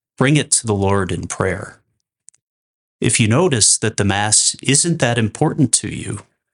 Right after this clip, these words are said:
that you find yourself going to Mass to fulfill an obligation more than to commune with your Lord, ask God to fill your heart with love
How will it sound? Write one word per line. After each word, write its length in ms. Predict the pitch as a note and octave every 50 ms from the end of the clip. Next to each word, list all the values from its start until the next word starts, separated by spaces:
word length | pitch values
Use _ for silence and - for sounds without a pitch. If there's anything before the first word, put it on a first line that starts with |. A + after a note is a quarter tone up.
| _ _ _ _ _ _ _ -
that 100 | - A2
you 80 | A2+
find 300 | - - B2+ B2 B2+ C3
yourself 420 | C#3 B2 - - A#2+ G#2+ G2+ - -
going 300 | G#2+ G#2+ A#2 A#2 A2+ G#2+
to 80 | G2
Mass 360 | F#2+ F2+ F2+ F#2 F#2+ - - -
to 200 | - A2 F#2+ F#2
fulfill 520 | - - - F2 - - D3 B2+ B2 A#2+
an 80 | A2+ G#2+
obligation 880 | G2 G2 G2 - F#2+ F2+ F2 G2+ G#2+ B2 - - - - - - - - _ - - - - - _ _ -
more 280 | G#2+ G2+ G#2 A2 G#2
than 220 | G2 G#2+ G2 F#2 F2+
to 260 | - - A2 F#2+ F2+
commune 680 | - - - G2+ F#2+ F#2 G2 A2 A#2+ A#2+ G2 E2+ F2
with 240 | F2+ F2+ F2+ - -
your 140 | F2 F2 F2+
Lord, 460 | F#2+ G2+ G#2+ G2+ F2 F#2 - - - _ _ _ _ _ _ _ _ _ _ _ _ _ _ _
ask 380 | - A#2+ D3 E3 - - - -
God 260 | F2+ E2+ E2+ F2 -
to 80 | G#2
fill 260 | G2 - - A2+ A2 G#2+
your 200 | F#2+ F#2+ F#2 -
heart 260 | - G2+ G#2 G2+ -
with 220 | G#2 F#2 - -
love 580 | G2+ A2 C#3+ C3+ F2+ D#2+ D#2+ - - - -